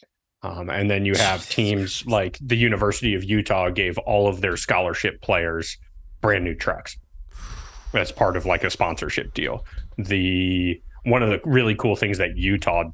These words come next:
Speaker 1: or not Utah, B Y U did was there is a, there's some, like, power bar company that sponsors them. And so what they did was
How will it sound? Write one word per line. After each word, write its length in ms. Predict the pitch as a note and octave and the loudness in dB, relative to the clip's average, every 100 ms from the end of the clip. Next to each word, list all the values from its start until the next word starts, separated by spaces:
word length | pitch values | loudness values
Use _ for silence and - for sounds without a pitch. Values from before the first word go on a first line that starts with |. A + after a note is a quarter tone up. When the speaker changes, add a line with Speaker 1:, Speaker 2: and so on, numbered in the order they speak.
| - | -2
Speaker 1:
or 200 | B2+ F#2 | 0 2
not 220 | F#2+ F2+ | 0 -2
Utah, 280 | F2+ F2 F2+ F2+ | -2 0 0 2
B 120 | G#2 | 2
Y 180 | F#2 F2 | 2 2
U 260 | F2+ G#2+ | 4 4
did 320 | G#2 F#2+ F#2 F#2+ - - - - - - - | 4 2 0 -4 -16 -16 -16 -16 -16 -8 0
was 580 | G#2 G2 F#2 F#2 F2+ F#2 | 2 4 4 2 0 0
there 240 | G2 F#2 | 2 2
is 160 | F#2 F#2+ | 2 2
a, 480 | F2+ F2+ F2+ F2 - _ _ _ - - | 2 2 2 0 -4 _ _ _ -18 -2
there's 180 | G2 - | 0 2
some, 160 | G#2 | 2
like, 180 | F2 - | 2 0
power 300 | - G2+ F#2+ | 2 4 4
bar 180 | F2+ F2+ | 4 2
company 360 | - F#2+ F#2 | 0 0 0
that 180 | F#2 F2+ | 0 0
sponsors 480 | - G2+ G2 G#2+ - - | 0 0 2 -2 -2 -2
them. 340 | B2 A#2+ B2+ - - - - - - | 2 2 0 -8 -18 -18 -18 -20 -6
And 320 | G#2 F#2+ F#2+ F2 | -2 0 0 0
so 600 | - F#2+ F#2 F#2 F#2 F2+ | 2 4 4 4 2 2
what 220 | G2+ G2 | 2 2
they 180 | G#2 F#2 | 2 0
did 480 | F2+ G#2+ G#2 G2+ F#2+ | 0 2 2 2 0
was 680 | F#2 F#2 F2+ F2+ F2+ E2+ | 2 2 4 2 0 -4